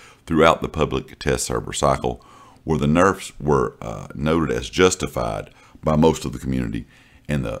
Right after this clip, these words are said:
uh, P V P environments, but a lot of people in the P V E environments felt like it was hit a bit too hard. So they opted to avoid enabling too much damage on the set by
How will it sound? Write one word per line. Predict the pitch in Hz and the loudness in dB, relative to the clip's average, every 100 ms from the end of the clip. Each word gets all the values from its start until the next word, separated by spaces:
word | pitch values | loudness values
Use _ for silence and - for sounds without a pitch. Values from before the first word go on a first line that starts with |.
| - | -12
uh, | 57 - - | -12 -12 -6
P | 82 | -4
V | 69 64 | -4 -6
P | - 98 | -4 -2
environments, | 73 60 55 55 50 - | -2 -4 -6 -8 -12 -14
but | - 57 65 - _ _ _ - | -12 -8 -8 -8 _ _ _ -6
a | 76 | -2
lot | 76 90 | 2 2
of | 90 73 76 - | 0 -4 -10 -8
people | 90 73 69 | -8 -4 -6
in | 69 67 | -4 -6
the | |
P | - 73 | -6 -6
V | 67 65 - | -6 -6 -6
E | 73 69 | -4 -4
environments | 62 64 62 57 - | -4 -4 -4 -6 -10
felt | - 65 | -6 -4
like | 57 64 62 | -4 -6 -6
it | 57 | -8
was | 55 | -8
hit | 62 67 - - | -8 -8 -10 -16
a | 58 | -14
bit | 55 62 50 - | -8 -8 -8 -14
too | - 60 | -10 -4
hard. | 64 65 50 - - - - - - _ | 0 0 -2 -10 -20 -20 -20 -20 -20 _
So | - 78 | 0 2
they | 76 85 98 | 4 4 4
opted | 98 101 90 71 | 2 0 -4 -6
to | 82 67 | 0 0
avoid | 62 71 76 71 | 2 2 2 2
enabling | 60 60 71 64 60 58 | -2 -2 0 0 -4 -4
too | 98 | -4
much | 92 76 - | -2 -4 -4
damage | 71 76 69 64 - | -2 0 0 -4 -4
on | 65 62 | -4 -4
the | |
set | 60 69 64 - | -4 -4 -4 -6
by | 55 | -10